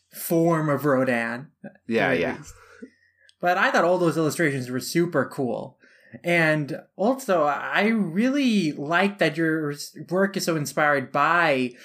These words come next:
Speaker 1: um, monsters, especially, like, kaiju,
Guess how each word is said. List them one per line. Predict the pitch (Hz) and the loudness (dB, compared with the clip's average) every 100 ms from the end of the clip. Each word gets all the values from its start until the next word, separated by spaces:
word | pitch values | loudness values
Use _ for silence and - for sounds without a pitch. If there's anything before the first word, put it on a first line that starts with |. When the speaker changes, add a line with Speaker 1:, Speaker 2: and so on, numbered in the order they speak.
| - - | -20 -4
Speaker 1:
um, | 156 143 139 131 131 | 2 4 2 0 -6
monsters, | 143 147 156 143 - 180 139 - - 147 131 123 | -4 2 2 2 -2 -6 -6 -10 -4 -2 0 -2
especially, | 151 156 170 180 156 | -6 -2 -2 0 0
like, | 135 | 0
kaiju, | - - 151 156 135 147 139 131 127 123 | -4 -2 0 0 0 -4 -2 -2 -2 -4